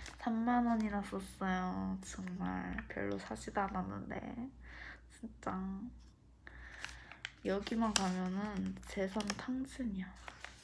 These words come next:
아무튼 리본을 샀는데 조만간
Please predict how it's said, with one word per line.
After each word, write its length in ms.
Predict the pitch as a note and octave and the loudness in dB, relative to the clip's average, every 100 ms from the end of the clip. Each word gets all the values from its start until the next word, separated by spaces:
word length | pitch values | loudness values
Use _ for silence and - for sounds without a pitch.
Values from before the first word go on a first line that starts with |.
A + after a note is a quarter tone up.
| - - | -6 -2
아무튼 280 | G3+ G3+ G3 - - - - - - - | -2 0 0 0 -4 -8 -8 -10 0 6
리본을 440 | A3 A#3+ A#3 A3+ | 8 8 8 8
샀는데 840 | A3+ A#3 A3+ G#3+ G3+ A3+ A3+ G#3 - - - - - - - - - - - - - - | 6 4 6 6 4 4 4 4 -4 -10 -14 -18 -20 -16 -16 -16 -20 -20 -20 -20 -16 -4
조만간 720 | - G#3 G#3 G#3 G#3+ A#3+ | 0 2 2 0 2 2